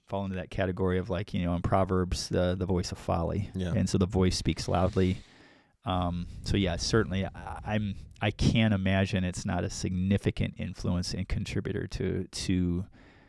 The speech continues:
Speaker 1: w-, wooing students or young people and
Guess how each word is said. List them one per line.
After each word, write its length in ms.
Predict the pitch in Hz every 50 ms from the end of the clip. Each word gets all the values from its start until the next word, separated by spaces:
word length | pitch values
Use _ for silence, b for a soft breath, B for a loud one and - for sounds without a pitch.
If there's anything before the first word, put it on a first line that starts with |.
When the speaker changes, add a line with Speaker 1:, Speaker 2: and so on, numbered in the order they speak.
| b b b b _ _ -
Speaker 1:
w-, 120 | - - - _ _ _
wooing 540 | - 92 95 104 107 107 110 104 101 98 95
students 640 | - - - 95 85 87 90 90 87 - - - 104
or 160 | 90 92 95
young 180 | 92 90 90
people 460 | 90 - 98 92 - - 90 95 92 90
and 180 | 90 90 -